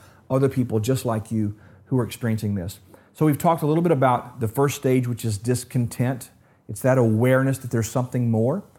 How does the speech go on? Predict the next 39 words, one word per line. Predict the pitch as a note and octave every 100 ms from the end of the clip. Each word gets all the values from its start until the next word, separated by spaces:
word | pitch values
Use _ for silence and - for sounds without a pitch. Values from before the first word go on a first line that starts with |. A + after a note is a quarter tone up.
| _ _ _ _
and | B2+ B2 B2
you're | A#2+
drawn | G#2+ B2 B2 C#3 C#3+
to | D3 C#3+
it, | E3 - _ _
and | B2 A#2+
you're | A#2
not | A#2 B2 B2
necessarily | C3 C3 A#2+ - C3 B2+
happy | A2 B2 B2+
with | A#2+
where | A2+ A#2
you | A#2 A#2
are, | G#2+ A#2 A#2 A#2 _ _ -
and | A#2+
you, | A#2 A#2
you | B2+ A#2
begin | A2 A2 B2+
to | C3
be, | A#2 A#2+ A#2+ A#2 G#2+ _ _ _
you | C#3
begin | E3 G#3+
to | F3+
give | D#3+
yourself | D#3 D#3 C#3
permission | - C3 C#3 C3+ B2+
to, | A#2+ C#3 B2 A2+ - _ _ _
to | -
move | B2+ B2 B2+ C3+ B2+
towards | - A#2 A#2 A2+ -
something | B2 A2+ A#2
that | A2+ G#2+
maybe | - B2+ D#3
is | G#3 D3+
unknown | D3+ D3+ D3 E3+ C#3
right | A#2
now, | A#2 A2
but | A2+
you, | A2